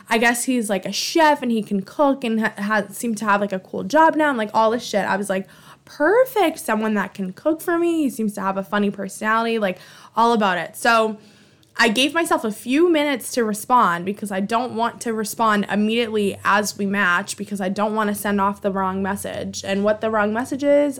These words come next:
I don't know. That I am desperate, I guess. Though, guy, I mean, guys are fucking stupid. I doubt they read into this stuff. Also, I literally sound like I'm seventeen year, years old and playing games. I s-, I'm not, I swear.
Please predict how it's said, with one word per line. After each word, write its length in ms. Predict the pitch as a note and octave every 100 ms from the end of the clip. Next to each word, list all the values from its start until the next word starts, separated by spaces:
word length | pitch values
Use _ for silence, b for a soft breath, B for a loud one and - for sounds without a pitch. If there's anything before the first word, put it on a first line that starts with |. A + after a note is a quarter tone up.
| -
I 80 | G#3+
don't 160 | A3+
know. 260 | G#3 F#3+ F3+
That 140 | F3
I 140 | F3+ F#3
am 340 | F#3 F#3 G3 G3+
desperate, 560 | G3 G#3+ - F#4 G4 G4 -
I 80 |
guess. 400 | F4 G4 G#4 - B B B B -
Though, 460 | C4+ C4+ C4 A3+ -
guy, 200 | A3 A3
I 80 | A3+
mean, 200 | A3 A3
guys 180 | A3+ C4
are 60 |
fucking 320 | C#4 G#3 F#3 G3
stupid. 260 | G3 F3+
I 80 | -
doubt 240 | G#3+ A#3+
they 140 | C#4 C#4
read 240 | B3 C4
into 240 | B3+ B3+ B3+
this 180 | A#3
stuff. 340 | - G#3 A3 - _ _ _ _ _ _ - -
Also, 280 | A3 A3+ B3+
I 160 | B3
literally 560 | C4 A3 G#3 G3+ G3+ G3+
sound 260 | G3+ G3 F#3+
like 140 | G3
I'm 140 | F#3+
seventeen 480 | G3 F#3 F#3 G3 G3
year, 260 | F#3 F#3+ F#3 -
years 300 | G3 G3+ G3+
old 180 | F3+ F#3+
and 160 | G3
playing 260 | G3+ F3+ F#3
games. 380 | F#3 - G#3 -
I 120 | G#3+
s-, 240 | A3+ - - -
I'm 160 | G#3
not, 280 | F#3+ G2+ G2 -
I 80 |
swear. 300 | G#3 - -